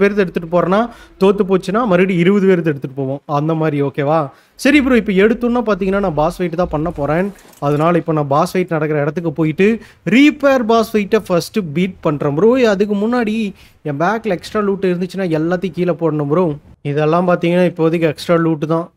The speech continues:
அது எல்லாத்தையும் பாத்தீங்கன்னா நான் கீழே போடுறேன். தேவையே படாது bro, ஏன்னா இப்ப நம்ம அதை beat பண்ணோம்னா நமக்கு நிறையா loot add ஆகிக்கிட்டே இருக்கும்.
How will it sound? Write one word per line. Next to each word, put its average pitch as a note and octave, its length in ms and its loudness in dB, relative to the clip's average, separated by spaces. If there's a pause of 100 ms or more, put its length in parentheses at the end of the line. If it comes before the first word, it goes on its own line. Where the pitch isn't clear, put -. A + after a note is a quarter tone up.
(140)
அது C3+ 160 -4
எல்லாத்தையும் D3 380 -2
பாத்தீங்கன்னா D3+ 380 -4
நான் C#3+ 180 -10
கீழே D#3 220 0 (100)
போடுறேன். D#3 400 -2 (600)
தேவையே F3+ 460 2
படாது D#3+ 380 0
bro, F3 120 2 (280)
ஏன்னா E3 160 0 (100)
இப்ப D#3+ 160 -2
நம்ம D3+ 160 2
அதை C#3+ 160 0
beat F#3+ 240 0
பண்ணோம்னா F#3+ 400 2
நமக்கு D#3+ 260 0 (140)
நிறையா F3+ 440 2 (120)
loot G3+ 220 2 (100)
add F3 180 0
ஆகிக்கிட்டே F3+ 380 0
இருக்கும். D#3+ 340 0